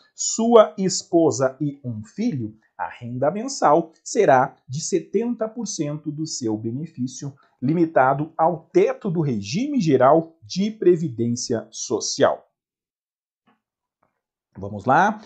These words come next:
só respondendo aqui o Ricardo Lemos, quem recebe auxílio pode sim continuar na mesma função, porque não é substitutivo da renda, é indenizatório, ok? Então agora sim, pulamos para a questão de número cento e nove, vejo que desembargador Vitor Ferreira indica que o item estaria errado.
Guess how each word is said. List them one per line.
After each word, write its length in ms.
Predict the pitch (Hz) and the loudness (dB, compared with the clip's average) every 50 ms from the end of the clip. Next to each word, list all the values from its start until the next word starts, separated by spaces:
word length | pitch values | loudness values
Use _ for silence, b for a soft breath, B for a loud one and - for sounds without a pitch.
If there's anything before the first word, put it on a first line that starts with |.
| B B _ | B B _
só 160 | - - 139 | 2 4 4
respondendo 400 | 143 156 - - 147 143 143 143 | 4 4 2 0 -2 0 0 0
aqui 160 | 131 - - | 0 0 0
o 20 | 135 | 0
Ricardo 280 | 135 131 139 151 156 | 2 2 2 2 4
Lemos, 340 | 147 147 165 220 247 240 - | 2 2 2 2 0 -2 -2
quem 160 | - 170 156 | 0 2 2
recebe 300 | 170 165 156 - 165 165 | 4 4 4 4 4 4
auxílio 480 | 170 165 - 156 160 196 190 220 - - | 4 4 4 2 2 2 0 -6 -2 2
pode 360 | - 156 180 226 269 285 254 | 4 4 6 4 4 2 -2
sim 440 | 247 - - 185 170 196 285 - - _ _ _ | -2 -4 -2 -2 -2 -2 -4 -6 -12 _ _ _
continuar 600 | - 175 190 196 190 - 233 185 151 143 160 - | 2 2 2 2 0 0 2 4 4 4 2 0
na 100 | - - | -2 -2
mesma 400 | 180 127 117 131 135 151 160 156 | -2 0 0 0 0 0 -2 -2
função, 420 | - 202 202 196 - 170 160 170 | -2 -6 -10 -6 -4 -6 -6 -6
porque 220 | 165 - - - | -8 -12 -10 -8
não 160 | - 226 208 156 | -6 -4 -2 -2
é 200 | 147 156 151 - _ _ _ | -2 -4 -6 -8 _ _ _
substitutivo 1000 | - - - 165 160 180 - - 160 156 156 139 - - 151 143 143 156 156 - _ _ _ _ - | -4 -2 0 0 0 -2 -6 -8 -6 -4 -6 -4 -4 -4 -4 -2 -2 -4 -8 -12 _ _ _ _ -2
da 120 | 156 - | -2 -2
renda, 360 | - - 127 131 135 123 117 | -2 -2 -4 -6 -6 -6 -6
é 60 | 117 | -4
indenizatório, 720 | 127 143 147 143 147 143 143 135 156 139 135 - - - _ _ _ _ | -4 -2 -2 -2 -2 -2 -2 0 0 -2 -2 -4 -10 -20 _ _ _ _
ok? 460 | - - - - 175 190 - - - _ _ _ _ _ | -20 -20 -6 -2 0 0 0 -2 -6 _ _ _ _ _
Então 240 | 117 117 120 143 139 | -12 -8 -2 -2 0
agora 220 | 131 120 151 156 151 | 4 6 6 6 6
sim, 240 | - - 180 240 | 4 0 -8 -8
pulamos 340 | 277 - 156 131 143 147 143 | -6 -2 0 0 0 0 0
para 140 | - 160 151 | 2 2 2
a 40 | - | 2
questão 220 | - 113 160 170 | 0 0 -2 -2
de 80 | 151 143 | -2 0
número 160 | 156 160 151 | 2 2 0
cento 200 | 151 165 156 160 | 0 -2 -4 -2
e 40 | 180 | 2
nove, 220 | 165 170 220 226 | 2 2 2 2
vejo 280 | 185 156 160 175 185 185 | 0 0 0 0 0 -4
que 100 | - 170 | -6 -8
desembargador 520 | 151 156 185 175 160 156 156 156 160 165 127 | -8 -6 0 2 4 4 4 4 2 0 -4
Vitor 280 | 143 - - - 196 | -6 -6 -4 -4 -4
Ferreira 360 | - - 123 120 143 160 214 | -4 -4 -4 -2 0 0 0
indica 380 | 226 214 151 - 156 190 - 247 | 0 -2 -4 -8 -10 -10 -10 -10
que 120 | - - | -6 -2
o 60 | 262 277 | 0 0
item 300 | 370 - - 190 190 - | 0 -2 -6 -10 -10 -10
estaria 460 | 151 180 208 - - 139 131 139 113 - | -10 -10 -4 0 0 0 0 0 -2 -4
errado. 300 | - - 170 170 120 | -2 -2 -2 -4 -6